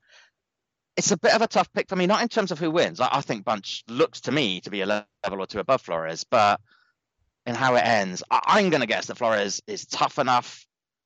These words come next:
uh, wily enough, and difficult enough to go the full distance,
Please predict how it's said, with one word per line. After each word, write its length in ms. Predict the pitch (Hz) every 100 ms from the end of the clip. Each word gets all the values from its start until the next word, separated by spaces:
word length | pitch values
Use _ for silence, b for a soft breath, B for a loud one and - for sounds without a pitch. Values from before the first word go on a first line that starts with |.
| _ -
uh, 140 | 95 95 90
wily 460 | 104 127 127 117
enough, 560 | 113 110 107 107 - - _ _ -
and 140 | 95
difficult 480 | - 135 117 107 98
enough 420 | 95 95 90 - - _ _ _ _ -
to 160 | 113 101
go 260 | 101 98
the 160 | 87 101
full 260 | - 107
distance, 800 | 95 98 - 92 85 - - -